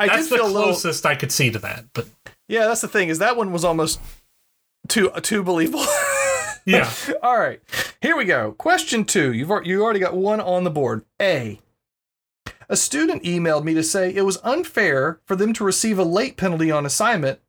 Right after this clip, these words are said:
Speaker 1: because their astrological sign means that they have poor time management skills.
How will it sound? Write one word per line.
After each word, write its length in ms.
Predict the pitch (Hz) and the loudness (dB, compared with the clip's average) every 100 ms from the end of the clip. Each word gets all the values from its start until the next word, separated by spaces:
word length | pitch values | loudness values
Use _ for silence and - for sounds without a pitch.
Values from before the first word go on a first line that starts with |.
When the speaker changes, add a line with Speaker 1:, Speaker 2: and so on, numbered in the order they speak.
| _ | _
Speaker 1:
because 460 | 277 - 277 220 - _ | -2 2 2 2 -4 _
their 160 | 254 240 | -2 0
astrological 840 | 254 269 - 226 220 247 233 220 | -2 -2 -2 2 2 2 -2 -4
sign 380 | - 220 214 202 | 0 0 2 2
means 320 | 208 214 190 | 2 0 0
that 160 | 202 | -2
they 140 | 220 226 | 0 0
have 200 | 214 220 | 0 -2
poor 200 | - 240 | -2 0
time 240 | 247 254 | 0 2
management 360 | 160 127 123 123 | 2 0 0 -4
skills. 380 | - 53 - | -2 -2 -2